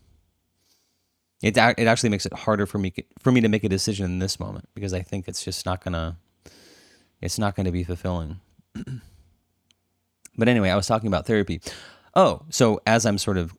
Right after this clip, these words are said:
you know, dealing with this, it's like I, I, I even extend this to other people. Like, because I know what it's like to,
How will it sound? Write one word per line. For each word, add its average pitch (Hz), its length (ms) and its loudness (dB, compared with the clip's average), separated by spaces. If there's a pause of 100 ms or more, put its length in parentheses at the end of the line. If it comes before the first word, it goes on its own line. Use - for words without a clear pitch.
(520)
you 127 120 2
know, 87 140 0 (100)
dealing 127 440 2
with 85 160 0
this, 92 360 -6
it's - 180 -2
like 143 180 2
I, 123 200 2
I, - 140 -2 (360)
I 143 100 0
even 185 400 2
extend 147 380 2
this 123 140 0
to - 120 0
other 110 160 2
people. - 560 -4 (120)
Like, 117 260 2 (1800)
because 151 260 6
I 202 80 6
know 180 120 6
what 147 100 4
it's - 120 -4
like 135 120 2
to, 127 100 4